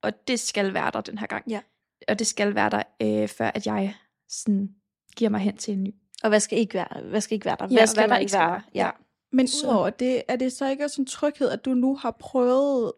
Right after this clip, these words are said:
Speaker 3: alt det, du frygtede? Altså, du gør jo det her selv nu, helt
Speaker 1: Mm.
Speaker 3: alene.
Speaker 1: Ja.
Speaker 3: Så uanset hvem der kommer, så er det jo et tilvalg.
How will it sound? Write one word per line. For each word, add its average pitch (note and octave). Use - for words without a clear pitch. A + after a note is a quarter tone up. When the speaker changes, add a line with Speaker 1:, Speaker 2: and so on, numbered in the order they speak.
Speaker 3:
alt C4
det, A#3+
du B3
frygtede? A#3
Altså, B3
du B3+
gør C4
jo C4+
det A#3+
her G#3+
selv A3+
nu, -
helt C4+
Speaker 1:
Mm. B3
Speaker 3:
alene. A3
Speaker 1:
Ja. A#3
Speaker 3:
Så -
uanset C#4+
hvem A#3+
der B3
kommer, G#3+
så A3
er A3+
det C#4
jo B3
et C#4+
tilvalg. A#3